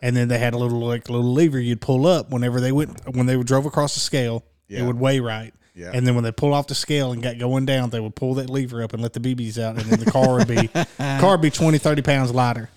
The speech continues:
Speaker 2: Yep.
Speaker 1: But now they weigh 'em before and after. <laughs>
Speaker 2: Yeah. And now they, you know, back then,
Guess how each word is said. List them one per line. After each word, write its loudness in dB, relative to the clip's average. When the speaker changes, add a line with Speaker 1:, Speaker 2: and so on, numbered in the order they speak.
Speaker 2:
Yep. -12
Speaker 1:
But 4
now 4
they 4
weigh 4
'em 0
before 2
and 0
after. -4
<laughs> -2
Speaker 2:
Yeah. -4
And -14
now -10
they, -14
you -16
know, -12
back -14
then, -14